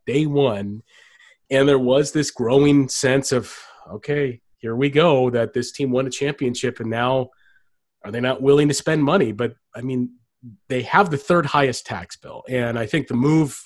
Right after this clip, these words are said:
to bring in George Hill and really upgrade your backcourt there really changed things as well. So overall, we can be disappointed that P J Tucker is no longer here, and, and we've gone over it ad nauseum and, and what he brings and how he allowed you to do things differently.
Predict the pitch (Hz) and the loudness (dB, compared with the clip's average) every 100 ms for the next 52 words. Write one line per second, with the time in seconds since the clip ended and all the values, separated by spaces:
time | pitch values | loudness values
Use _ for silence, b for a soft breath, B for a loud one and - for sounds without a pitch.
0 | _ 117 135 143 139 123 123 104 - 160 | _ -6 0 2 2 0 -4 -4 -2 2
1 | 165 123 123 123 123 - 131 131 123 B | 2 2 2 0 -2 -2 -2 -2 -6 B
2 | B B B 127 123 123 - 123 113 131 | B B B -2 0 0 0 -4 -2 2
3 | 143 139 B _ - 127 151 147 - 156 | 4 2 B _ -4 2 4 2 2 2
4 | 151 143 - 139 135 135 123 175 135 131 | 2 2 2 2 2 0 2 4 4 2
5 | 147 139 160 170 147 180 131 123 123 b | 2 2 2 2 6 6 6 4 0 b
6 | b b b _ - 135 135 165 160 147 | b b b _ -20 -12 -2 -2 0 0
7 | 170 165 156 - 165 151 135 - 151 135 | 2 0 0 0 2 2 2 -2 -4 -2
8 | 127 139 135 131 123 123 143 127 120 135 | -2 -4 -4 -4 -4 -6 -4 -4 0 0
9 | 127 123 120 104 - 139 160 131 123 131 | 0 -2 -4 -8 -6 -2 0 0 -2 -8
10 | 117 - 110 131 135 131 139 139 143 143 | -10 -12 -8 -8 -4 0 2 2 2 2
11 | 143 143 - 139 139 151 135 110 104 110 | 2 0 -4 -6 -2 0 0 -2 -8 -8
12 | 117 135 120 123 117 131 123 127 127 123 | -10 -8 -4 -4 -4 -6 -2 0 0 -4
13 | 107 131 127 117 117 123 123 123 123 131 | -4 -2 -2 -4 -6 -6 -6 -8 -6 -8
14 | - 131 - 175 170 143 120 123 | -8 -8 -8 -8 -6 -6 -2 -4